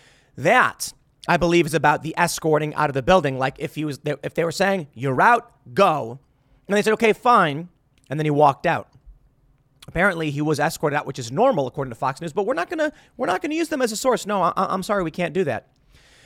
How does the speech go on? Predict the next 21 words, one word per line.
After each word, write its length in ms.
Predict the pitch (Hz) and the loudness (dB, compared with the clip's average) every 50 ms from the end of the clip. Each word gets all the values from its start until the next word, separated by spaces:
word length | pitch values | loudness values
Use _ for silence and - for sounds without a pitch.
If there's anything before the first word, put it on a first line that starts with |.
| _ _ | _ _
This 140 | _ 175 175 | _ -4 -4
is 120 | 240 202 - | -4 -4 -2
huge, 300 | 233 247 254 233 165 165 | 0 0 0 -2 -4 -4
my 140 | 151 143 | -6 -6
friends. 480 | 120 - 120 110 95 85 82 - - - _ _ _ _ _ _ _ _ _ _ | -6 -8 -10 -12 -12 -12 -14 -16 -16 -16 _ _ _ _ _ _ _ _ _ _
This 140 | _ 156 139 | _ -6 -4
is 120 | 220 226 190 | -4 2 2
what 120 | 233 220 | 2 4
we've 120 | 208 226 | 2 2
been 120 | 170 208 - | 0 -2 0
talking 400 | - 190 175 175 170 - 165 160 | 2 4 4 4 2 0 -4 0
about 180 | 151 160 160 | 0 0 0
with 140 | 143 147 - - | 0 -4 -2 -2
evidence 300 | 160 156 165 170 147 - | -4 -2 -2 -4 -4 -4
of 100 | 165 131 | -6 -6
corruption 360 | - 147 143 147 143 - 156 | -2 0 0 0 0 -2 -6
at 100 | 147 139 | -6 -6
the 120 | - 127 143 | -6 -6 -6
F 160 | 147 139 - | -6 -6 -6
B 160 | - 135 131 | -6 -4 -4
I. 240 | 117 107 107 104 | -2 -2 -4 -6